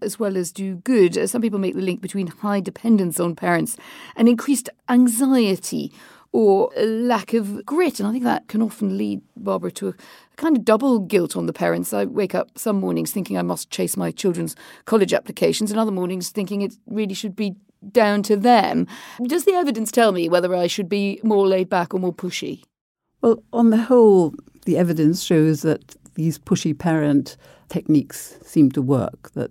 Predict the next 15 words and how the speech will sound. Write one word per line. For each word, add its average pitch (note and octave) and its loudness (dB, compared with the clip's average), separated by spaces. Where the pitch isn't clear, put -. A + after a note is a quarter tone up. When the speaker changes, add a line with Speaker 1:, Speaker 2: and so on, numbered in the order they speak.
Speaker 2:
the C3+ -6
child C#3 0
will D3+ 4
have C#3+ -6
better D3 0
academic C3+ 0
results, C3 -4
it D3+ -2
will C#3+ 4
get - -4
further C#3 0
in B2+ 6
life, C3+ 0
it D3 -2
will C#3 0